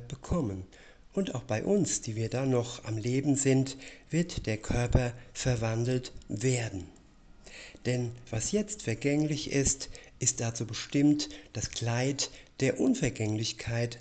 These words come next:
anzuziehen. Was jetzt sterblich ist, muss das Kleid der Unsterblichkeit anziehen.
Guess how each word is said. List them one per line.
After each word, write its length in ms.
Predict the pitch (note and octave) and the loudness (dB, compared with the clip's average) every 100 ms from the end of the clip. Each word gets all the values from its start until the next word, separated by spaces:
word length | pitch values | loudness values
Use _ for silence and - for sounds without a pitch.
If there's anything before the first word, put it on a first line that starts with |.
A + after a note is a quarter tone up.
| - | -14
anzuziehen. 1300 | - A#2 A#2+ A#2 - - B2+ - - - E3 - F#2 F2+ - - - - - - - - - | -6 -2 0 -2 -6 -6 -6 0 2 4 2 -2 -4 -6 -16 -20 -20 -20 -20 -20 -18 -14 -6
Was 180 | A#2+ - | -2 2
jetzt 400 | D3+ D3+ - - | 2 2 -2 -2
sterblich 540 | - C3 C3+ C3+ B2+ | -2 -2 -2 -4 2
ist, 380 | G#2+ C3+ - - - - - | 4 4 2 -6 -16 -14 -2
muss 260 | F#3 - | 2 2
das 220 | - G#2+ - | 0 -4 -4
Kleid 520 | A#2 A2+ A#2+ B2 - - - - | -2 0 2 0 -2 -6 -12 -2
der 280 | B2 A#2 - | -2 -2 -4
Unsterblichkeit 1300 | D3+ E3 - F#3+ F#3 E3+ G#2+ - - A2 A2 A2 - - | -2 -2 -2 0 0 0 -2 -4 -6 -4 -2 -2 -6 -6
anziehen. 1040 | A2 A2+ A#2 - - - D#3+ C3 F2 G#2 | -8 -6 -6 -4 -2 0 2 2 0 -2